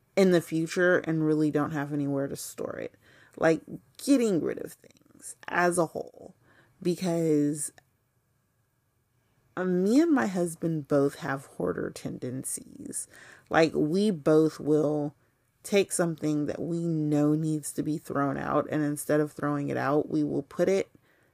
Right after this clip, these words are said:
in a corner somewhere and keep it for just in case. I'm really bad with, like, boxes and mail and things like that. Like, you never know when you're gonna need that one piece of paper.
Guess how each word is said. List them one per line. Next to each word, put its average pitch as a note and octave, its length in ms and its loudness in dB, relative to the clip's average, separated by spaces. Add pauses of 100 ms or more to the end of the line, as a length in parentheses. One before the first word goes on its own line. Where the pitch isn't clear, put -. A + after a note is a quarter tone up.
(420)
in F3+ 120 2
a G3 40 4
corner E3+ 360 0
somewhere D#3 560 -2 (340)
and D#3+ 180 -2
keep D3 300 -2
it C#3+ 200 0 (260)
for F#3 260 4
just C#3+ 320 -2
in C#3+ 140 -8
case. - 420 -12 (760)
I'm A#3 320 4
really A#3 240 2
bad G3 480 2
with, F3 240 -4
like, - 320 -12 (340)
boxes G3 1200 4
and D#3+ 300 -6 (360)
mail F#3 1200 4
and D#3 240 -4
things E3+ 380 -4
like D#3 260 -4
that. D#3+ 400 -2
Like, D#3+ 300 -6 (200)
you E3+ 220 -2
never E3+ 300 -4
know D#3+ 160 -2
when D#3+ 160 -2
you're D#3 200 -4
gonna D3+ 140 -2
need D3+ 260 -4
that E3 220 -4
one D#3 220 -4
piece E3 320 -8
of D#3+ 60 -8
paper. D#3+ 600 -4